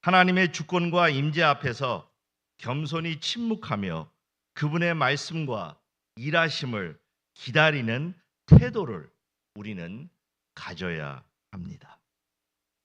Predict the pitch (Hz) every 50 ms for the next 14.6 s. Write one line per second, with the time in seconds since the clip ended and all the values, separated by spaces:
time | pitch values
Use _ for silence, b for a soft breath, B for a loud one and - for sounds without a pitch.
0 | _ _ _ _ _ _ B B B B 165 B 151 175 214 240 247 220 214 202
1 | 175 151 151 147 - 190 180 185 160 143 143 - _ 170 190 175 131 98 80 78
2 | 110 127 131 135 160 160 165 160 156 147 135 117 113 104 _ 98 92 82 104 95
3 | _ _ - 90 101 98 92 90 85 - 95 90 82 _ 78 76 73 82 90 95
4 | _ - 185 _ - 180 160 151 151 135 95 76 - _ _ _ _ _ _ _
5 | _ _ _ _ _ _ _ _ 107 120 135 147 160 175 170 165 170 208 226 240
6 | 226 220 196 180 165 165 160 151 135 - - 110 90 101 123 135 147 147 135 131
7 | 127 123 113 107 - 120 104 104 104 95 80 69 71 73 76 78 80 76 65 64
8 | 78 80 80 76 67 - _ _ _ _ _ _ _ _ _ _ _ _ _ _
9 | _ _ B B B _ - 196 214 202 190 185 185 185 180 143 113 110 123 -
10 | - - 131 110 101 87 92 117 160 202 _ _ _ _ _ _ _ _ _ _
11 | _ _ _ - 135 135 - - 208 185 165 139 113 95 87 87 85 - 156 185
12 | 185 117 71 - _ _ _ _ _ _ _ _ _ _ _ _ _ - - 190
13 | 208 208 196 185 180 175 180 180 170 127 113 123 135 147 139 147 147 139 147 147
14 | 135 - 131 117 113 110 101 87 87 85 71